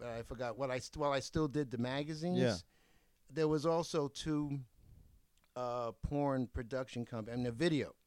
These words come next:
Speaker 1: porn
Speaker 2: Yeah.
Speaker 1: production companies based in New York at that time period. One was called Bedtime Productions,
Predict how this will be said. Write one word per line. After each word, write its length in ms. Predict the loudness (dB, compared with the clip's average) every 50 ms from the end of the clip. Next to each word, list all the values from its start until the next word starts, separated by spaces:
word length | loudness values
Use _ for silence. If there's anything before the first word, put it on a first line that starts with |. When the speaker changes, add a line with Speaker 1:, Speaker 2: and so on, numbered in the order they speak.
| _ -4 0
Speaker 1:
porn 120 | 2 2
Speaker 2:
Yeah. 60 | 2 0
Speaker 1:
production 360 | -2 -8 -10 -12 -12 -16 -12
companies 500 | -10 -10 -10 -10 -14 -18 -18 -18 -20 -20 _ -20 _ _ _ _ _ _ _ _ -4
based 320 | -2 -2 -2 -2 -2 0
in 100 | 2 2 2
New 60 | 2
York 520 | 0 -2 -2 -2 -2 -4 -6 -8 -18 -20 _ _ -14 -12
at 100 | -8 -8
that 200 | -6 -8 -8 -6
time 240 | -6 -6 -4 -4 -4
period. 420 | -4 -4 -4 -4 -6 -6 -8 -6
One 220 | -4 -2 0 0 0
was 140 | -2 -4
called 280 | -4 -4 -2 -2 -2 -2
Bedtime 440 | -4 -4 -4 -4 -6 -6 -6 -6 -6
Productions, 840 | -8 -10 -10 -6 -6 -6 -6 -8 -8 -6 -2 -2 -2 -4 -6 -12